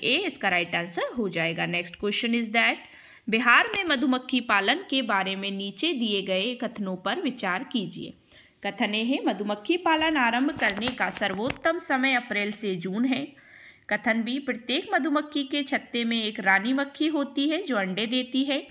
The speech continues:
कथन सी, छत्ते में केवल कुछ नर मक्खी होते हैं, ये श्रमिक के रूप में विशेष भूमिका निभाते हैं और छत्ता भी बनाते हैं। कथन डी,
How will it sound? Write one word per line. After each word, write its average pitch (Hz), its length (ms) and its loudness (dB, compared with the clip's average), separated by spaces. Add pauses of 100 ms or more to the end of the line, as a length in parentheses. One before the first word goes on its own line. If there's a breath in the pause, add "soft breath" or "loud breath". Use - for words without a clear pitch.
(420 loud breath)
कथन 233 340 0
सी, 254 360 -2 (360 loud breath)
छत्ते 262 400 0
में 320 260 0
केवल 233 400 2 (100)
कुछ 254 220 -4
नर 277 300 4
मक्खी 277 340 2
होते 214 360 -2
हैं, 240 240 2
ये 233 240 0
श्रमिक 240 440 -2
के 254 240 2
रूप 214 280 -4
में 214 140 -4
विशेष 262 440 -2
भूमिका 254 480 2
निभाते 254 540 0
हैं 294 200 2 (440 loud breath)
और 339 240 2
छत्ता 302 380 2
भी 277 200 2
बनाते 196 460 -2
हैं। 180 160 -8
कथन 220 380 -2
डी, 233 200 0